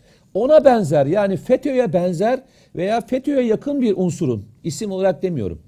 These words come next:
tip olarak demiyorum, başkaları tarafından kullanılan, başkalarına hizmet edilerek eğitilmiş olan bir grubun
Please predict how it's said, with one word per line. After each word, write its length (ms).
tip 200
olarak 360
demiyorum, 460
başkaları 600
tarafından 640
kullanılan, 560
başkalarına 600
hizmet 460
edilerek 400
eğitilmiş 440
olan 260
bir 180
grubun 440